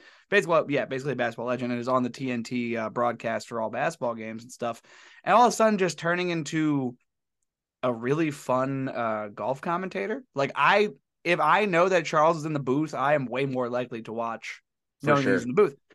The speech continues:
Speaker 1: Um, just 'cause I know that he has a good relationship with a lot of these golfers and he's a good time. But I wanted to first talk about the fact that it was at night. So it was a golf course, uh, fully at night, and there was, um,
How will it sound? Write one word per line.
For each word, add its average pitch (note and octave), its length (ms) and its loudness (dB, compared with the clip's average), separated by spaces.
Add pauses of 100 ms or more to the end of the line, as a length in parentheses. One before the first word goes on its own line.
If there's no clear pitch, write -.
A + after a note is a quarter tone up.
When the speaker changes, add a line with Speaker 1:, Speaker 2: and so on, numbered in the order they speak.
(260)
Speaker 1:
Um, C#3 240 4
just D#3 160 -4
'cause F3+ 120 2
I D#3 60 6
know D#3 140 4
that C#3+ 100 4
he D3 300 4
has C3+ 400 2
a B2 40 -4
good C3 120 0
relationship C3 400 -2
with B2 80 -6
a B2 40 0
lot A#2+ 80 2
of A#2 40 -2
these A#2+ 140 -10
golfers B2 440 -4
and A2+ 220 -10
he's A#2 180 -10
a G#2+ 60 -12
good G#2+ 220 -10
time. D3 420 0
But A3 240 4 (960)
I E3+ 100 2
wanted A3 200 6
to F#3 60 -2
first B3+ 360 4
talk F3+ 280 2
about E3 240 2
the C#3 80 -14
fact D#3+ 420 2 (340)
that E3 120 -2
it A#3 40 4
was B3+ 260 0 (180)
at D4 320 0
night. A3+ 480 0
So E3 260 4
it F3 60 2
was E3+ 160 0
a E3+ 60 -2
golf B3 360 4
course, C4+ 400 -2 (100)
uh, C#3+ 200 0 (180)
fully C4+ 340 -2
at A3+ 200 4
night, G3+ 240 2
and D#3+ 180 0
there D#3 100 2
was, C#3+ 300 0
um, B2 480 2